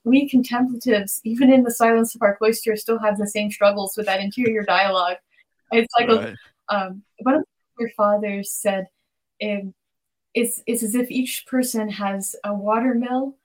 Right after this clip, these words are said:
Speaker 1: running inside." Um,
Speaker 2: <laughs>
Speaker 1: the mind is always moving. It's always going to be going. But the question is, what do we put to nourish, to keep that wheel spinning, right? We can have it full of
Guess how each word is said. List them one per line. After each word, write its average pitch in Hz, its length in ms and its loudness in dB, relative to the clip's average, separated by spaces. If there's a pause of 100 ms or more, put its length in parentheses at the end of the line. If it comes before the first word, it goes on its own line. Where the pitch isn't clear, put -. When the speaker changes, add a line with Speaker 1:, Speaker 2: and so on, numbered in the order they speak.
(340)
Speaker 1:
running 254 400 4
inside." 240 600 -2 (460)
Um, 214 400 -4 (460)
Speaker 2:
<laughs> 214 160 -12 (320)
Speaker 1:
the 220 180 0
mind 247 320 4
is 220 100 -2
always 226 360 2 (120)
moving. 196 380 -6
It's 214 240 -10
always 254 240 2
going 262 160 2
to 220 60 -2
be 208 100 -4
going. 202 280 0 (260)
But 214 100 -4
the 226 80 -4
question 254 360 -4
is, 202 100 -6
what 220 200 -6
do 233 140 -8
we 208 320 -10
put 208 240 -8 (180)
to 196 400 -10
nourish, 208 540 -6 (100)
to 220 260 -6
keep 226 180 -4
that 202 180 0
wheel 214 160 0
spinning, 202 500 -6
right? 208 280 -10 (460)
We 226 80 -2
can 233 200 -2
have 208 240 -4
it 202 120 -8
full 214 280 -6
of 190 320 -6